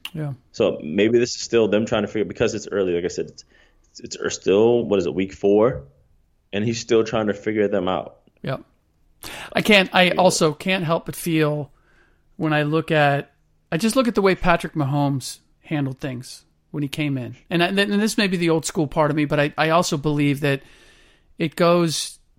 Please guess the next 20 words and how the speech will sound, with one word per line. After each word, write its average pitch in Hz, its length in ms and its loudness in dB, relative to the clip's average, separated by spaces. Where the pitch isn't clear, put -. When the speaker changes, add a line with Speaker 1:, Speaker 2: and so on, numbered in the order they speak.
Speaker 1:
to 156 380 0
the 147 120 -4
heart 156 360 2
of, 147 460 -2
are 180 80 -6
you 170 80 -4
trying 233 180 0
to 226 60 0
make 202 180 0
yourself 170 340 0
the - 60 -14
best 156 300 -2
player? 156 580 0
Or 147 60 -6
are 151 40 -2
you 147 120 0
trying 165 280 -2
to 156 60 -4
take 151 320 -4
advantage 143 880 -4